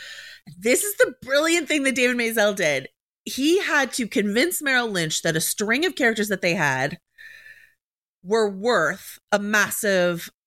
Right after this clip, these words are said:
amount of money. So they, they leveraged these characters. And if they lost this gamble with Merrill Lynch, they would have lost a number of characters, and Merrill Lynch would have owned them. That is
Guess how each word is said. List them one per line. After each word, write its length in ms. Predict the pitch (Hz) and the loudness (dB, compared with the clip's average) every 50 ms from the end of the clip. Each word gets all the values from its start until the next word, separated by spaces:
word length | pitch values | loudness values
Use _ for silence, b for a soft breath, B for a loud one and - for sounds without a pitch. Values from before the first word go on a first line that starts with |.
| _ | _
amount 360 | - 175 185 185 180 175 - | -4 0 2 4 4 2 2
of 80 | - 175 | 0 -2
money. 540 | 180 165 160 143 - - 104 135 185 190 185 - | 0 0 0 0 -2 -4 -6 -6 -6 -8 -10 -10
So 160 | _ - - 196 | _ -4 0 2
they, 260 | 208 214 202 190 170 | 4 4 4 2 0
they 180 | 175 202 196 | 0 0 0
leveraged 600 | 175 180 175 180 185 208 226 247 240 294 302 240 | 0 0 -2 2 2 4 2 4 2 0 -2 -2
these 160 | - 247 214 - | -2 -4 -4 -2
characters. 360 | - 196 175 156 156 147 160 | 0 0 2 2 0 -2 -2
And 160 | - - 190 | -2 -2 -2
if 120 | 202 196 | -2 0
they 160 | - 208 208 202 | 0 2 2 2
lost 760 | 202 208 233 269 311 359 392 403 415 - - - - - - - | 0 0 0 2 2 2 2 0 -2 -6 -6 -6 -8 -8 -2 -2
this 180 | 233 240 233 | 0 0 0
gamble 580 | 214 226 214 202 202 185 135 127 110 107 110 - - - _ | 0 0 2 2 2 0 0 0 0 0 -2 -4 -8 -12 _
with 240 | 180 185 185 190 | -4 -4 -2 0
Merrill 240 | 202 196 190 175 170 | 0 0 2 2 0
Lynch, 460 | 180 180 151 117 90 - - - - B B B B B B B _ - | 0 -2 -2 -2 -2 -4 -4 -6 -6 B B B B B B B _ 2
they 140 | 220 226 254 | 4 4 4
would 100 | 302 302 | 4 0
have 100 | 294 233 | 0 -2
lost 440 | 208 202 208 202 190 196 - - | -2 0 0 2 2 0 -2 -6
a 40 | 226 | -4
number 360 | 208 202 165 160 165 175 170 | -2 -2 0 0 0 0 0
of 160 | 156 156 - - | 0 0 -2 -2
characters, 520 | - 170 156 156 - - 165 160 151 147 | 0 0 0 0 0 -2 -2 0 0 -2
and 180 | - - 175 170 | -2 -4 -2 0
Merrill 220 | 180 165 160 160 | 0 2 2 2
Lynch 260 | 170 208 214 208 - - | 2 2 2 0 0 -2
would 100 | 165 151 | -2 -4
have 80 | 143 - | -2 -2
owned 200 | - 135 113 110 | -4 -4 -4 -6
them. 280 | - 65 65 - 180 180 - _ _ _ _ _ _ _ _ _ _ _ _ _ _ _ _ _ _ _ _ | -8 -8 -8 -8 -10 -12 -14 _ _ _ _ _ _ _ _ _ _ _ _ _ _ _ _ _ _ _ _
That 280 | 165 165 214 233 247 240 | -4 -2 0 2 2 0
is 260 | 220 185 165 147 - | 0 -2 -4 -4 -6